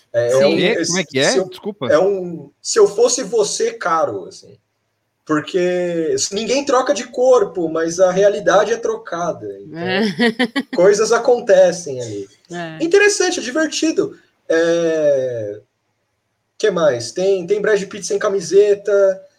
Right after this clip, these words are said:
Speaker 2: Sim,
Speaker 1: é, que é
Speaker 2: sim,
Speaker 1: o
Speaker 2: não,
Speaker 1: ápice
Speaker 2: não.
Speaker 1: do filme. Que é o
Speaker 2: Não
Speaker 1: ápice do
Speaker 2: tem,
Speaker 1: filme.
Speaker 2: não,
Speaker 3: Tem o
Speaker 2: não tem
Speaker 3: Bruce
Speaker 2: nada.
Speaker 3: Lee.
Speaker 1: Tem o Bruce
Speaker 2: Não
Speaker 1: Lee.
Speaker 2: tem nada, é, não tem nada que você, que, que desagrade, assim. É só que é uma fanfic mesmo,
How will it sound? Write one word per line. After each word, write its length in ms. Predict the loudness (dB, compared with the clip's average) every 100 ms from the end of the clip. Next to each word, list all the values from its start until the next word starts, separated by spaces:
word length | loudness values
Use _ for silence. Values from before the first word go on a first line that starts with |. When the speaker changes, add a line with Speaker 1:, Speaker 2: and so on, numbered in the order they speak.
| _
Speaker 2:
Sim, 480 | -10 -4 0 2 4
Speaker 1:
é, 20 |
que 60 | 4
é 100 | 6
Speaker 2:
sim, 60 |
Speaker 1:
o 60 | 6 6
Speaker 2:
não, 40 |
Speaker 1:
ápice 340 | 6 4 0 -2
Speaker 2:
não. 20 |
Speaker 1:
do 80 | -6
filme. 580 | -6 -8 -6 -8 -12 _ _
Que 80 | -2
é 40 |
o 60 | 0
Speaker 2:
Não 60 | 0
Speaker 1:
ápice 120 | 0
do 60 | 2
Speaker 2:
tem, 320 | 2 4 2
Speaker 1:
filme. 160 | 0 0
Speaker 2:
não, 180 | -2
Speaker 3:
Tem 140 | -2 0
o 60 |
Speaker 2:
não 80 | 2
tem 60 | 2
Speaker 3:
Bruce 200 | 2 2
Speaker 2:
nada. 140 | 2
Speaker 3:
Lee. 200 | 2 -2 -4 -20 -20 -20 _ _
Speaker 1:
Tem 120 | 0 2
o 40 |
Bruce 200 | 2 -2
Speaker 2:
Não 60 | 0
Speaker 1:
Lee. 100 | 2
Speaker 2:
tem 80 | 4
nada, 360 | 2 2 2
é, 500 | 2 2 2 2 0
não 140 | -2 -2
tem 160 | -2
nada 320 | 0 -4 -6
que 100 | -10
você, 540 | -14 -6 -2 0 0 -4 -12 -16
que, 120 | -14
que 140 | -8 -4
desagrade, 760 | -2 0 2 2 0 -2 -8
assim. 400 | -10 -10 -10 -10
É 60 | -12
só 240 | -8 -8
que 140 | -4
é 60 | -6
uma 160 | -6 -8
fanfic 480 | -8 -8 -12 -8
mesmo, 280 | -6 -6 -8